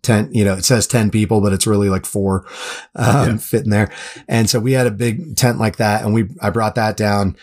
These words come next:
Speaker 1: and I had all the rain fly, you know, strapped down and everything, good knots on it and all that. And the wind broke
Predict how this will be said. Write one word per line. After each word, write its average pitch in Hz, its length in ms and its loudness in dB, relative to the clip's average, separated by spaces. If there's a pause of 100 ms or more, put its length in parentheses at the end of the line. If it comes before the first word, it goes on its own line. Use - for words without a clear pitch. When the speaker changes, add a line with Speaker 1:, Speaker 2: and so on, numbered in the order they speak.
(160)
Speaker 1:
and 101 80 -2
I 101 40 2
had 113 160 2
all 107 100 2
the 104 100 0
rain 110 280 2
fly, 107 420 0
you 110 180 -2
know, 101 100 2
strapped 107 420 0
down 104 240 0
and 104 100 2
everything, 101 480 0
good 113 220 0
knots 104 400 0
on 104 180 0
it 104 120 -4
and 104 80 -6
all 101 140 -2
that. 98 340 0 (380)
And 107 320 2
the 101 140 2
wind 110 640 2
broke 101 480 0